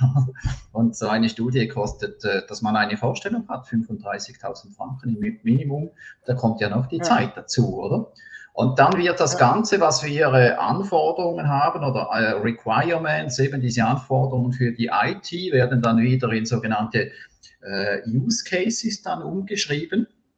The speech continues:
Speaker 1: Und wenn ich dann zwei Wochen später beim Programmierer gewesen bin, oder, hatte er nirgends eigentlich die, die sorgfältig erarbeitete Customer Journey vor sich. Und eine Customer Journey ist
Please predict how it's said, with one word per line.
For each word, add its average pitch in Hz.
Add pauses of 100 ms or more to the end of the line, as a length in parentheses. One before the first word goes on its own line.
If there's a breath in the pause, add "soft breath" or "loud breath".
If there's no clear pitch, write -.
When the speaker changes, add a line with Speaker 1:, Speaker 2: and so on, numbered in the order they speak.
(640)
Speaker 1:
Und 117
wenn 131
ich 131
dann 120
zwei 131
Wochen 135
später -
beim 120
Programmierer 127
gewesen 139
bin, 131
oder, 123 (340 loud breath)
hatte 123
er 113
nirgends 135
eigentlich 127
die, 117
die 113 (140 loud breath)
sorgfältig 127
erarbeitete 107
Customer 107
Journey 113 (320)
vor 117
sich. - (120)
Und 107
eine 117
Customer 131
Journey 131
ist 131